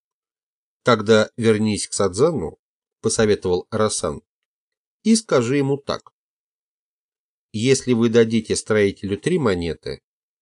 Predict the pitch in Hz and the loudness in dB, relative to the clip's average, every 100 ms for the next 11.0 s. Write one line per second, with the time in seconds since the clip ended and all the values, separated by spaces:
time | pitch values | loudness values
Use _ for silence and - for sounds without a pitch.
0 | _ _ _ _ _ 196 190 180 143 139 | _ _ _ _ _ 8 8 6 -2 0
1 | 120 104 101 151 - 139 - 104 98 98 | 2 2 0 -4 -4 -6 -2 0 2 2
2 | 104 104 90 85 147 - 143 135 131 _ | 2 0 -4 0 -2 -2 -2 0 0 _
3 | - 139 151 139 117 120 107 98 95 92 | -10 -2 0 0 0 0 0 0 0 -2
4 | 78 71 65 _ _ _ _ _ _ _ | -8 -12 -14 _ _ _ _ _ _ _
5 | _ _ _ _ _ _ _ - 113 120 | _ _ _ _ _ _ _ -2 2 2
6 | - 120 113 107 104 110 - 104 101 101 | 2 0 2 2 2 0 -2 -2 -2 -2
7 | 127 160 117 90 82 - - - _ _ | 0 0 0 -2 -4 -8 -14 -16 _ _
8 | _ _ _ _ _ _ _ - 131 123 | _ _ _ _ _ _ _ 4 6 6
9 | - 147 196 170 139 127 - 143 135 - | 2 -2 -2 -2 -2 -2 -2 -2 -2 0
10 | 123 - 117 104 104 110 120 - 78 | -2 -2 -4 -2 0 0 -2 -4 -8